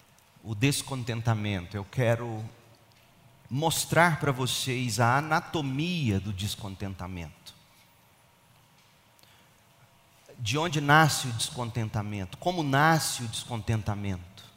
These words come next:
Em todos os sentidos. O que esse descontentamento produz?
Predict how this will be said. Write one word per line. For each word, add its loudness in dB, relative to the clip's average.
Em -10
todos 0
os -6
sentidos. -8
O -16
que 0
esse 2
descontentamento -2
produz? -2